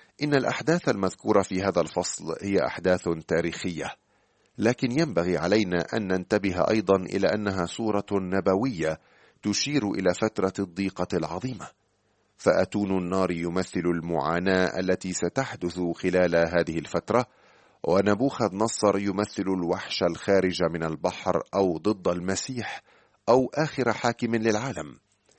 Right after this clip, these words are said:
وتمثال الذهب يمثل رجسة الخراب التي تحدث عنها الرب يسوع.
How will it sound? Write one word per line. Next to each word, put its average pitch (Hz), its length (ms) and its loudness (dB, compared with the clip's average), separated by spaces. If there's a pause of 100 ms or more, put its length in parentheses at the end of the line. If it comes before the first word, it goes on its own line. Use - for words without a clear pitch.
(280)
وتمثال 139 560 2
الذهب 95 460 4
يمثل 90 500 0
رجسة 87 600 0
الخراب 92 600 2 (440)
التي 117 380 4
تحدث 127 580 0
عنها 98 340 0
الرب 87 340 2
يسوع. 101 580 -2